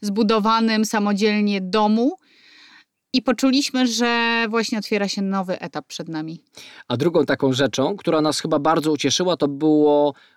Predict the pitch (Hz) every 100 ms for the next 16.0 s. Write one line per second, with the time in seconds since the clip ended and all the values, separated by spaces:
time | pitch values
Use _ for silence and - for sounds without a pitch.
0 | - 139 147 160 165 165 151 139 180 147
1 | 135 123 160 - 139 127 123 123 - 160
2 | 104 85 _ _ - 240 117 131 123 113
3 | 147 127 - - 370 339 226 226 190 -
4 | 202 190 190 180 185 - 220 208 208 -
5 | 214 196 208 208 208 - - - - -
6 | 208 208 208 214 233 220 156 247 254 294
7 | 339 - 302 220 - 233 277 294 269 262
8 | 277 240 262 254 262 269 269 277 262 254
9 | 254 262 247 220 233 240 208 175 - 220
10 | 202 214 214 214 247 247 240 247 240 233
11 | 220 214 226 202 214 226 226 214 214 208
12 | 196 226 214 196 208 226 185 185 175 170
13 | 185 220 220 - 240 240 240 226 220 196
14 | 214 202 180 180 180 175 180 175 196 180
15 | 185 185 180 - 180 - - 156 147